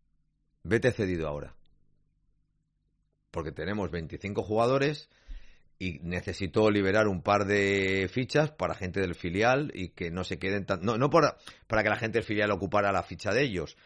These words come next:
pero sí para, en caso de necesidad, prefiero gente del filial y así en el mercado de invierno, pues tenemos fichas libres".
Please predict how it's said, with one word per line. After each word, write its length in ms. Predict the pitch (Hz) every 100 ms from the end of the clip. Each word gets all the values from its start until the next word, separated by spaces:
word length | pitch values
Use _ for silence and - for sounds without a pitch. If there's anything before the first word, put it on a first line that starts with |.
| _ _
pero 180 | 101 87
sí 160 | - 107
para, 420 | 127 123 113 - _ _ _ _
en 180 | 85 87
caso 220 | 98 -
de 80 | 117
necesidad, 520 | 113 107 123 127 147
prefiero 380 | 117 101 113 92
gente 280 | 90 98 110
del 160 | 107
filial 580 | - 123 147 160 180 185 _ _ _ _ _ _ _ _ _ _ _ _ _ _ _ _
y 120 | 95
así 180 | 98 -
en 60 | 107
el 60 |
mercado 420 | 110 92 90 92 98
de 100 | 101
invierno, 560 | 107 147 151 151 165
pues 240 | - 87 -
tenemos 320 | 76 85 92
fichas 260 | 85 92
libres". 500 | 78 73 71 90 -